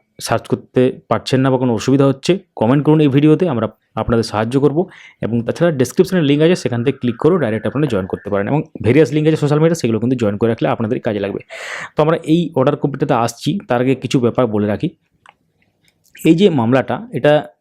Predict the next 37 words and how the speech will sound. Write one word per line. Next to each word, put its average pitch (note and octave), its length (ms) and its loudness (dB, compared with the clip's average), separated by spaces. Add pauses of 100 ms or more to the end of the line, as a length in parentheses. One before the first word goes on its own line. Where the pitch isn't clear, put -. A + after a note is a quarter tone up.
(120)
এই D#3 140 4
মামলাটা C#3+ 380 2
কিন্তু C3+ 440 0
ওয়েস্ট C3+ 300 2
বেঙ্গলের D3+ 360 4 (200)
যে B2 180 -2
মামলা A2+ 300 0
দেখতে C3 240 -4
পাচ্ছেন, B2+ 300 -2
এটা C#3 240 0 (640)
এক্ষেত্রে B2+ 420 0
পরিষ্কারভাবে C#3+ 560 2
এখানে D3 160 2
উল্লেখ B2+ 300 2
করা C3 200 2
আছে A#2+ 180 -2 (760)
যে B2+ 220 2
কৌশিক C#3 440 0
দাস C#3+ 220 2
versus G#2+ 340 -2
the B2+ 120 -2
state A2 280 -2
of A#2 80 0
West G2+ 300 -6
Bengal। G2 200 -4 (120)
এই D3 100 4
মামলাটা C3+ 420 2
স-, - 200 -8 (680)
কোন D#3+ 180 4
মামলার D#3 200 2
সাথে E3 200 0
কানেক্টেড? C#3 420 -2
সেটা B2 180 -2
হচ্ছে A#2+ 240 -2 (540)
একটা A2+ 180 -2 (120)
উত্তরপ্রদেশ D3 1000 0
রাজ্যের, A#2 440 0